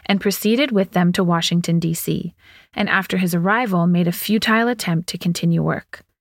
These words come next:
The next fourteen days he spent in the hospital,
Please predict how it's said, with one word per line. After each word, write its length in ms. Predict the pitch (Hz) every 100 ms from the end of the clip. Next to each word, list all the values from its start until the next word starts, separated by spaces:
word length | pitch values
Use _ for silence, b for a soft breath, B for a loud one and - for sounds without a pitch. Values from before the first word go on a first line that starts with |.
| _ _ _ _ _ _
The 100 | 214
next 260 | 220 277 -
fourteen 480 | 262 247 - 269 254
days 320 | 190 175 175
he 120 | 190
spent 340 | 180 175 170
in 120 | - 185
the 60 |
hospital, 640 | 185 170 170 - 156 147